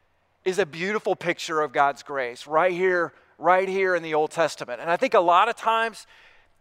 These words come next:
if you're not familiar with the Old Testament, you, you know, you've kind of read it maybe once or twice, you think, "Man, God seems so harsh in the Old Testament. Uh, he, it, he, he seems so, so angry and so harsh." And, and what I would tell you is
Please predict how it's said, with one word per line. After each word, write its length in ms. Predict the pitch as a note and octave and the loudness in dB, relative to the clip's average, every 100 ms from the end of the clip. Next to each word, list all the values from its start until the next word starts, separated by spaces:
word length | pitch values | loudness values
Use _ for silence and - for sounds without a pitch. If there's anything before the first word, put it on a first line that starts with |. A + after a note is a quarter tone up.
| _ | _
if 120 | F#3 G3+ | -6 -2
you're 100 | G3+ | 4
not 220 | A3 G#3+ | 4 4
familiar 440 | G3 F3+ G#3 A3 | 0 0 0 2
with 140 | G#3 F#3+ | 2 2
the 100 | F#3+ | 2
Old 160 | G3+ | 2
Testament, 600 | - G#3 G3+ F#3+ G3 F#3 | 2 0 0 -2 -2 -4
you, 160 | E3 E3 | -6 -8
you 160 | E3 F3+ | -4 -2
know, 60 | |
you've 180 | E3+ E3 | -2 -4
kind 180 | - F3+ | 0 0
of 60 | |
read 220 | E3+ G3 G3 | 4 4 4
it 100 | E3+ | 2
maybe 260 | F#3+ F#3 | -2 0
once 280 | F3 F#3 F#3+ | 0 0 0
or 80 | F#3+ | -8
twice, 360 | - G3+ G3+ | 2 2 2
you 60 | F#3 | -6
think, 180 | G3 F3 | -8 -6
"Man, 180 | G3+ F#3+ | -6 0
God 220 | G3 F#3+ | 0 0
seems 380 | - A3+ B3+ - | -8 -10 -10 -2
so 220 | A3 E3+ | 0 0
harsh 520 | - E3+ G#3+ C3+ - | 0 2 2 0 -8
in 100 | D#3+ | -14
the 100 | E3 | -4
Old 180 | F#3 F3+ | -2 -2
Testament. 580 | - F3 - E3 C3+ G#2+ - - - | -4 -4 -4 -4 -4 -4 -12 -20 -6
Uh, 260 | D#3+ E3 D#3+ | 2 2 2
he, 180 | - E3+ | -4 -6
it, 180 | F3 | -6
he, 200 | - E3+ | -6 -10
he 180 | F3+ E3+ | -8 -10
seems 400 | E3+ G3 A3+ G#3+ | -6 -2 0 -2
so, 360 | - G#3 F#3+ - - - | 2 4 4 0 -16 -20
so 240 | - F3+ F#3 | 0 2 4
angry 480 | G3 G#3+ G3+ F#3 | 4 2 2 2
and 100 | D#3 | 0
so 220 | - F#3+ D#3 | 0 0 2
harsh." 500 | E3 G3 D#3 C3 E3 | 4 4 4 -2 -8
And, 160 | D#3 | -12
and 220 | C3+ E3+ | -12 -4
what 140 | F3 F3+ | 0 4
I 120 | G#3 | 4
would 180 | B3+ G#3+ | 2 -2
tell 220 | - G#3 | -2 -2
you 220 | G3+ D#3+ | 0 0
is 320 | C#3 C#3 - | 0 -2 -6